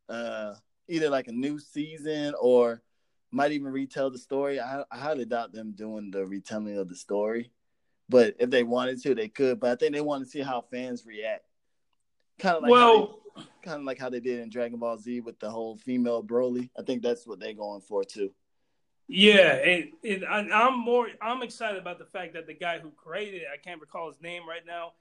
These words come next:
Speaker 2: the guy who created Yu Yu Hakusho is the same guy who created Hunter x Hunter.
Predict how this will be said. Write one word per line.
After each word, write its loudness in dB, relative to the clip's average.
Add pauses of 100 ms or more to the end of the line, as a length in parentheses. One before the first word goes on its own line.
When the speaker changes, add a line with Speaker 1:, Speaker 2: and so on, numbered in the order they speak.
(240)
Speaker 2:
the -16
guy -10
who -14
created -8
Yu -12
Yu -8
Hakusho -10
is -20
the -20
same -8
guy 0
who -4
created -4
Hunter -8
x -8
Hunter. -10